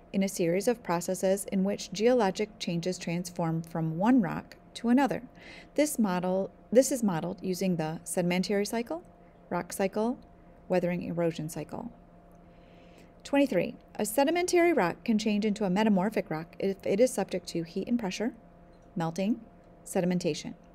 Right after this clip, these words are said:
Twenty-four, the type of rock where fossils can be formed. Sorry, the type of rock where fossils can be found. Igneous, metamorphic,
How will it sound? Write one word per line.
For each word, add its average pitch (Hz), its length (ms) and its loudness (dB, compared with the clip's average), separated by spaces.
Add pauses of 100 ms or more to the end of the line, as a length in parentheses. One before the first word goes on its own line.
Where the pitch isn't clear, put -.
(880)
Twenty-four, 208 580 2
the 214 100 2
type 254 280 2
of 330 160 2
rock 208 260 2
where 190 100 2
fossils 185 460 -2
can 214 220 2
be 226 100 2
formed. 202 480 -2 (540)
Sorry, 190 300 0 (320)
the 202 60 -4
type 214 300 -2
of 330 160 0
rock - 260 2
where 185 120 2
fossils 180 340 -4
can 220 160 0
be 226 60 2
found. - 340 -6 (160)
Igneous, 240 540 2 (540)
metamorphic, 190 640 2